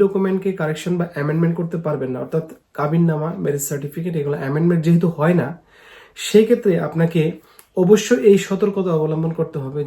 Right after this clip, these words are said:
যেন আপনার কোনো তথ্য বা তথ্যগত কোনো বিষয় যেন ভুল না হয়। এই জন্য আপনি অবশ্যই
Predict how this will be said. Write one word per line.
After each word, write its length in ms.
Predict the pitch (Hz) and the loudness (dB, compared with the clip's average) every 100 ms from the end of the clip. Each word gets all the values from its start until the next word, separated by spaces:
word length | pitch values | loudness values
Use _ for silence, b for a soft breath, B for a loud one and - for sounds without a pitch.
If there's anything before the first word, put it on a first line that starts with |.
| 147 | -4
যেন 140 | 147 156 - b b b b - | -2 -4 -6 b b b b -12
আপনার 200 | 175 151 139 | -8 -6 -2
কোনো 120 | 147 147 | -2 -2
তথ্য 200 | 143 - 190 247 - b b b 135 | -6 -4 -6 -6 -12 b b b -6
বা 100 | 131 123 | -6 -2
তথ্যগত 400 | 160 - 190 175 175 | -4 0 2 2 0
কোনো 100 | 160 151 | 0 -2
বিষয় 220 | 151 147 139 | -2 -6 -6
যেন 100 | 135 117 | -6 0
ভুল 140 | 151 160 147 | 2 4 2
না 60 | - | -4
হয়। 160 | 113 - - - | -14 -18 -14 -8
এই 60 | 147 | -2
জন্য 160 | 190 220 214 160 | 0 2 0 -2
আপনি 220 | 160 170 151 - b b b b b - | 0 0 0 -6 b b b b b 0
অবশ্যই 460 | 165 202 214 - | 4 6 4 2